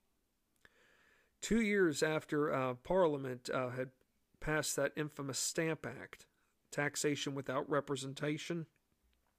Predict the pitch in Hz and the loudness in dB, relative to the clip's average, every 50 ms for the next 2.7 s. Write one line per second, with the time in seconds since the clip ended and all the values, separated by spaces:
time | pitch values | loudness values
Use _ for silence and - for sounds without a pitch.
0 | _ _ _ _ _ - - - - - - - - - - - - - - - | _ _ _ _ _ -20 -20 -20 -20 -20 -20 -20 -20 -20 -20 -20 -20 -20 -20 -20
1 | _ _ _ _ - 143 156 165 196 220 175 170 185 190 175 - - - 170 170 | _ _ _ _ 2 4 6 6 6 6 6 6 6 4 4 4 2 2 2 4
2 | 170 165 160 143 - 165 156 151 147 139 131 131 123 - | 4 2 2 4 4 2 4 4 2 2 0 -4 -10 -14